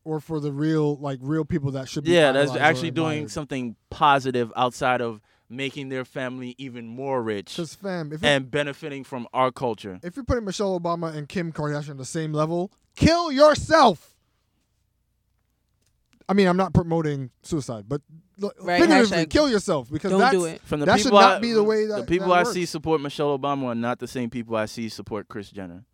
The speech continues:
Speaker 3: That is very true.
Speaker 1: I mean,
Speaker 2: So
Speaker 1: yes, i-,
Speaker 3: We're
Speaker 1: in an ideal
Speaker 3: different kind of
Speaker 1: world.
Speaker 3: women. That's all. It's different kind of women, different kind of people for everybody. And then it's like, you know, what you want in life and your, your mindset as well.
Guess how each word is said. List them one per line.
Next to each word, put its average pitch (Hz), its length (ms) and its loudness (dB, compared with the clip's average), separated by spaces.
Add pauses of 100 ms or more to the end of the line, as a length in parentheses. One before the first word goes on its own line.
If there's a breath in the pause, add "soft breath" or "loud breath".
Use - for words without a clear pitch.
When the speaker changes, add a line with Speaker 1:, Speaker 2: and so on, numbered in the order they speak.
(140)
Speaker 3:
That 165 140 -10
is 165 140 -12
very 151 280 -18
true. - 300 -20 (380)
Speaker 1:
I 185 60 -10
mean, 190 460 -8
Speaker 2:
So 190 60 -16
Speaker 1:
yes, 185 600 -10 (140)
i-, 185 100 -12
Speaker 3:
We're 220 120 0
Speaker 1:
in 285 60 -2
an 180 60 -4
ideal 220 140 2
Speaker 3:
different 180 300 2
kind 175 260 2
of 269 120 -4
Speaker 1:
world. 330 140 -4 (120)
Speaker 3:
women. 185 220 -6
That's 233 240 -8
all. 277 460 -8
It's 240 80 -16
different 339 240 -12
kind 359 140 -10
of 349 80 -10
women, 226 300 -8
different 233 300 -12
kind 247 140 -12
of 254 60 -16
people 233 220 -12
for 214 140 -16
everybody. 202 600 -14 (360)
And 226 140 0
then 233 140 -2
it's 240 140 -12
like, 208 180 -2 (240)
you 214 120 -12
know, 185 240 -8
what 185 240 -8
you 190 420 -10 (760)
want 185 220 -4
in 190 100 -8
life 185 420 -8
and 165 520 -12 (120)
your, 160 220 -10
your 156 160 -12
mindset 165 480 -10
as - 120 -16
well. - 180 -10